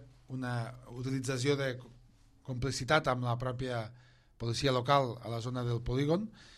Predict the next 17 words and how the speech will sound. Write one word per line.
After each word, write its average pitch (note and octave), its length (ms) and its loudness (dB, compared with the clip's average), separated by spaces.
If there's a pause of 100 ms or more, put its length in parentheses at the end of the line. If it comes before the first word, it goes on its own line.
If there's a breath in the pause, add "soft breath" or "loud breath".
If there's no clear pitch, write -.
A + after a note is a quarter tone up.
(340 loud breath)
però B2+ 300 4
que D3+ 300 4 (180)
una C#3 160 6
vegada C3+ 240 6
es B2 80 -4
posarà C3 240 4
en C3 100 2
marxa C3 300 2
tot B2+ 160 0
este B2 180 -2
procés, C3+ 520 -2 (500 soft breath)
doncs, A#2 340 -2
eh, A#2 240 0
haurem B2+ 320 2
complert B2+ 560 2
un D3+ 140 6
objectiu. C#3+ 480 4